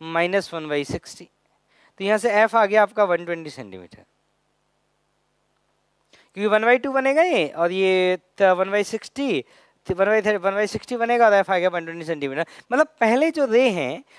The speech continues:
वो कहाँ कट कर रहे होंगे? वन ट्वेंटी सेंटीमीटर पे कट कर रहे होंगे। बाद में क्या हो गया? तो बाद में दो लेंस हो गए, एक लेंस ये हो गया और एक लेंस ये हो गया,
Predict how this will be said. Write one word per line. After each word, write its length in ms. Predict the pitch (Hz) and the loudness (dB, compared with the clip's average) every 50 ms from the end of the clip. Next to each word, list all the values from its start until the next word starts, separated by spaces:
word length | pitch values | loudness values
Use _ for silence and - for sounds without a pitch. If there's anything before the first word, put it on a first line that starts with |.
| - _ | -8 _
वो 100 | 196 226 | -2 2
कहाँ 260 | - 233 220 240 269 | 4 4 4 4 2
कट 180 | 262 254 247 - | 2 0 -2 2
कर 160 | - 240 220 | 2 0 2
रहे 140 | 214 240 233 | 2 0 0
होंगे? 280 | 220 190 180 190 208 202 - - _ - | -2 -2 0 -2 -2 -2 -4 -12 _ -2
वन 120 | 214 240 | -2 0
ट्वेंटी 280 | 233 240 233 220 226 214 | 2 0 0 2 0 0
सेंटीमीटर 460 | - 208 185 175 185 180 175 175 175 | 0 -2 -2 -2 -4 -4 -2 -2 -2
पे 120 | 160 170 165 | -2 -4 -4
कट 160 | - 160 151 | -4 -6 -2
कर 160 | - 165 151 | -2 -2 -2
रहे 120 | 147 143 | -2 -4
होंगे। 160 | 139 139 156 156 | -4 -4 -6 -2
बाद 300 | 151 175 180 202 202 240 | 2 4 4 4 4 0
में 120 | 240 240 | -4 0
क्या 140 | 220 233 220 | 4 6 6
हो 120 | 214 214 | 6 6
गया? 160 | 208 214 214 - - - _ | 6 4 2 2 0 -8 _
तो 60 | - 214 | -4 2
बाद 240 | 226 220 226 226 | 4 4 4 4
में 120 | 269 262 208 | 2 -2 0
दो 160 | 226 233 247 | 0 0 2
लेंस 320 | 247 247 262 262 247 - | 2 0 -2 -4 -6 -8
हो 80 | 226 202 | -8 -4
गए, 300 | 202 247 254 185 117 107 - _ | -2 -2 -2 -2 -2 -4 -6 _
एक 180 | 180 196 196 - | -4 -4 0 2
लेंस 320 | 208 220 226 226 - - | 2 2 2 0 -4 -2
ये 80 | 233 240 | 0 0
हो 100 | 247 254 | 2 2
गया 120 | 254 254 | 2 2
और 100 | 247 233 | 2 4
एक 160 | 226 214 - 214 | 2 0 0 0
लेंस 240 | 214 214 208 - | -2 -2 0 2
ये 60 | 247 240 | 2 2
हो 80 | 214 | 4
गया, 180 | 170 180 196 | 4 4 2